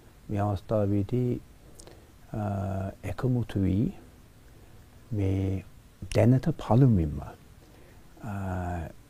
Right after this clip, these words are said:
ඔය කියන, අ, ආවේනික ගොවිතෙන් සහ වගා කිරීම හා කෘෂිකර්ම ක්ෂේත්‍රය, අ, නාගා සිතුවන පරිදි ආ, එකමුතුව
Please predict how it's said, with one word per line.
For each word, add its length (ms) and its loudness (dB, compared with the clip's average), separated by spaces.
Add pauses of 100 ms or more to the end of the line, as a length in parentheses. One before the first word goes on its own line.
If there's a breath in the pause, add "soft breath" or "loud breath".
(200)
ඔය 240 0
කියන, 380 2
අ, 200 2 (1700 loud breath)
ආවේනික 640 2 (300)
ගොවිතෙන් 600 2 (540)
සහ 320 -6 (1300)
වගා 340 4
කිරීම 400 -4
හා 240 -8 (100)
කෘෂිකර්ම 520 -2
ක්ෂේත්‍රය, 760 -6 (840 loud breath)
අ, 100 -8 (440)
නාගා 520 0
සිතුවන 480 -2
පරිදි 680 -4 (1300 loud breath)
ආ, 520 -6
එකමුතුව 720 -2